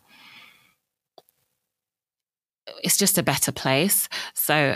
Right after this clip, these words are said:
the first workshop I did last year, um, I was approached by Black Mind, and they're two beautiful queer, um, femmes, women. And, um, we held an online workshop together,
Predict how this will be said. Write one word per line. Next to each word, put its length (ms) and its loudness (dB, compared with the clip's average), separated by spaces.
the 160 -2
first 540 0
workshop 460 2
I 80 2
did 440 2
last 520 0
year, 300 2
um, 680 2
I 100 2
was 140 2
approached 420 0
by 220 2
Black 400 -2
Mind, 580 2
and 440 2
they're 200 -2
two 420 2
beautiful 680 -2
queer, 540 0
um, 300 2
femmes, 640 0
women. 460 2
And, 500 2
um, 380 0
we 80 0
held 300 0
an 80 -2
online 320 2
workshop 360 0
together, 520 0